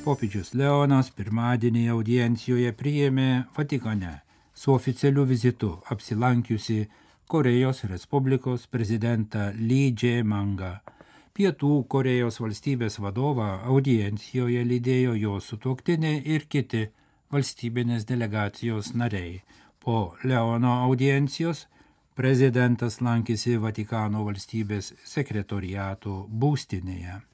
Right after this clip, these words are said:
Svečią iš Korėjos priėmė kardinolas Pietro Parolinas, valstybės sekretorius, ir arkivyskupas Polas Gallagheris, sekretorius santykiams su valstybėmis ir tarptautinėmis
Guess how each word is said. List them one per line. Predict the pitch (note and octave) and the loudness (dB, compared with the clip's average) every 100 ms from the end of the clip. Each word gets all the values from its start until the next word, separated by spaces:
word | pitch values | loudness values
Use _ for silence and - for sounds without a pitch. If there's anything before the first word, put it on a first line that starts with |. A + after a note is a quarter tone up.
| _ _ _ - | _ _ _ -10
Svečią | A2 B2 B2+ B2 B2+ | -2 2 0 0 -2
iš | A#2+ | -2
Korėjos | - B2+ B2+ B2 B2 B2 - | -2 0 2 2 2 -2 -6
priėmė | - C3 C3 B2 B2 A#2+ - - - - | -4 0 2 2 0 -2 -10 -20 -20 -10
kardinolas | A2+ G2+ A2 G#2+ G#2+ G#2+ - | -8 -6 -6 -6 -6 -8 -8
Pietro | - C#3+ C#3+ C#3 C3+ | 0 2 2 0 -2
Parolinas, | C#3 C3+ C3+ C3 C3 A#2+ | 0 0 2 2 0 -2
valstybės | B2 A#2+ C3+ B2 A#2+ | -6 -6 -6 -4 -4
sekretorius, | - A2+ A#2+ B2+ A#2+ A#2 G#2+ - - _ _ _ _ | -6 -6 -6 -4 -4 -4 -8 -14 -20 _ _ _ _
ir | D#3+ E3 D#3 | 0 0 0
arkivyskupas | - A#2 A2+ - C3 G#2 F#2+ - G#2+ G2+ A2 G#2+ | -4 -2 -2 -2 -4 -4 -6 -8 -12 -8 -8 -8
Polas | - B2 C3+ C3 B2 B2 A2 - - | -6 -2 2 2 0 -2 -4 -8 -2
Gallagheris, | A#2+ A2+ G#2 F#2+ G2+ G2 G2 - _ _ _ _ - | 0 2 0 -2 -6 -6 -8 -14 _ _ _ _ -8
sekretorius | A#2+ A#2 A#2+ B2+ B2+ A#2 - | -6 -2 0 2 2 0 -2
santykiams | C#3+ C#3 C3 C3+ C3 C3 B2+ - | 2 4 2 -2 -2 -2 -4 -10
su | - D#3 B2 | -4 0 0
valstybėmis | G2+ F2 - E3+ D3 C3+ B2+ - _ _ _ _ - | 0 -6 -6 -2 0 0 -2 -4 _ _ _ _ -4
ir | C3 - | -4 -2
tarptautinėmis | A2 - G#2 G#2 C#3+ C3 A#2+ A2 | -6 -4 -6 0 2 2 2 -2